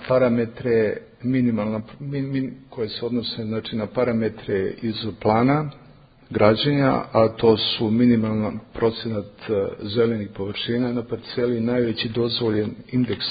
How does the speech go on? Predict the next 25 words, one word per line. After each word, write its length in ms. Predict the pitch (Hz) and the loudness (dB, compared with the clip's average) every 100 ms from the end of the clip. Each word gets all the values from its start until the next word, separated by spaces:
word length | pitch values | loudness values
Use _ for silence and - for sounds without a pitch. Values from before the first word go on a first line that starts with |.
| 95 | -4
zauzetosti, 1120 | 101 123 127 120 117 117 120 131 - - 120 110 | 2 2 2 -2 -8 -8 -8 -8 -10 -6 -6 -4
parkiranje 680 | - 117 - 131 135 131 127 | -4 -6 -4 0 0 0 0
vozila 600 | 120 123 117 127 117 113 - - - - - - - | 0 0 0 0 2 2 -2 -10 -16 -16 -18 -10 -4
i 100 | 143 | -2
postoji 480 | 131 - 131 123 | -2 -2 0 0
jedna 280 | 123 110 101 | 2 0 0
napomena 560 | 98 127 - 135 123 123 110 | 2 0 0 -2 0 -2 -6
koju 220 | 104 101 | -4 -4
ću 180 | - 92 | -4 -2
objasniti. 680 | 92 113 123 156 131 143 131 - - - - - - - - | 4 4 4 0 4 4 4 0 -12 -12 -12 -14 -14 -18 -16
E, 100 | - | -2
e, 580 | 110 104 107 98 92 76 - - - - 120 113 113 110 107 104 - - - | 2 6 6 6 6 4 0 -6 -14 -2 2 6 6 4 4 0 -4 -10 -2
ispravka 400 | 131 - 156 135 | 0 4 2 4
tehničkih 500 | 127 143 143 - 120 | 2 2 0 0 2
grešaka 360 | 131 139 131 104 - | 2 2 -2 -4 -4
se 120 | - 117 | 0 0
u 140 | 113 | 0
tekstualnom 540 | - 120 - 104 104 101 | 2 2 2 0 0 0
bre-, 200 | 120 127 | 0 0
delu 320 | 127 135 131 113 | 0 0 0 -2
plana 380 | - 135 131 | -4 -4 -2
vrši 440 | 104 127 - - - - | -4 -6 -6 -8 -8 -6
tako 280 | 127 - | -6 -6
što 220 | 127 - 110 | -10 -6 -4
se, 360 | - 110 107 | -2 -2 -2